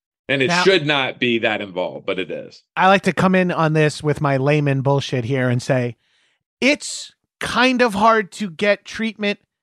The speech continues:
Speaker 2: if you
Speaker 1: Oh, yeah.
Speaker 2: have a house, an internet connection, a phone, and health insurance." It's
Speaker 1: Yeah.
Speaker 2: pretty difficult with, like, good health insurance to find treatment for,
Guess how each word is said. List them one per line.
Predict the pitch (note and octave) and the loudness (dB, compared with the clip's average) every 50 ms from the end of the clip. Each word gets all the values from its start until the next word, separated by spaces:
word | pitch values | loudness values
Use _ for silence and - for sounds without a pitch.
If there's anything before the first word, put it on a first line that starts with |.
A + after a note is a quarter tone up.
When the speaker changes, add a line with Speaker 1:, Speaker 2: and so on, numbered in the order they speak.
| _ _ _ - | _ _ _ -4
Speaker 2:
if | G3+ G3 - - - | -2 -2 -2 -2 -2
you | - | 0
Speaker 1:
Oh, | B2+ | 0
yeah. | A2+ G3+ F#3+ - - _ _ _ | 2 0 0 -4 -6 _ _ _
Speaker 2:
have | - - F3+ G#3+ A3+ A#3 G3+ | -4 0 2 2 2 2 2
a | G#3+ F#3+ | 0 0
house, | F3 G3+ A3+ A3+ A#3 G#3+ - - - - _ _ _ _ - | 2 2 2 2 2 0 -4 -10 -16 -18 _ _ _ _ -8
an | G3 G3 | -6 -2
internet | G#3 G#3+ A3+ A3+ A3 A3 A3 | 0 2 2 4 2 2 2
connection, | - G3+ G#3 G#3 G3+ - - A3 G#3+ G3+ - _ _ _ _ | 0 2 2 2 2 0 -2 -4 -4 -4 -8 _ _ _ _
a | - F3 | -4 -4
phone, | - - - G#3+ G#3+ G#3+ G3+ G3 G3 G3 F#3+ - _ _ _ - | -4 -2 2 4 4 4 4 4 2 0 -4 -6 _ _ _ -2
and | G3 G3 F#3+ E3+ | 0 0 2 2
health | E3 F#3+ A#3+ C4 - - | 2 2 2 2 0 -4
insurance." | C3+ A#2 A2 - - A2 G2+ F2+ - _ _ _ _ _ _ _ _ _ _ _ - | -10 -10 -10 -10 -12 -14 -16 -18 -20 _ _ _ _ _ _ _ _ _ _ _ -2
It's | G#3 G3 - | -2 0 2
Speaker 1:
Yeah. | - C3+ A2+ E2+ D2 | 4 4 4 4 2
Speaker 2:
pretty | - G2 - D4 C#4+ C4+ C4 B3 | 0 0 2 2 2 2 2 2
difficult | G3 B3+ B3 - - A3+ - - G3+ G3+ F#3+ - - - _ _ _ _ - | 2 2 0 0 0 -2 -2 0 0 0 0 -2 -6 -16 _ _ _ _ -4
with, | D#3 F3 F3 F3 | -4 -2 0 2
like, | F3+ E3+ D3 B2 A2 | 2 0 0 -2 -2
good | - F#3 G#3 A3+ A3+ F#3+ | 0 2 4 4 4 2
health | F3 E3+ G3 A3+ G#3+ - | 2 2 0 0 0 -2
insurance | D#3 C#3+ - D#3+ C#3+ C3+ C3 - - | -6 -6 -6 -6 -6 -6 -6 -8 -10
to | C3+ | -10
find | - - C#3 C3+ C3 B2+ B2+ | -6 -6 -4 -4 -4 -6 -8
treatment | - - C#3+ B2+ B2 A#2+ C3+ B2+ A#2+ - _ _ _ _ _ - F#3 | -8 -10 -10 -10 -8 -8 -10 -12 -12 -14 _ _ _ _ _ -6 -2
for, | C#3 G#3+ G#3 G3 | 0 0 0 0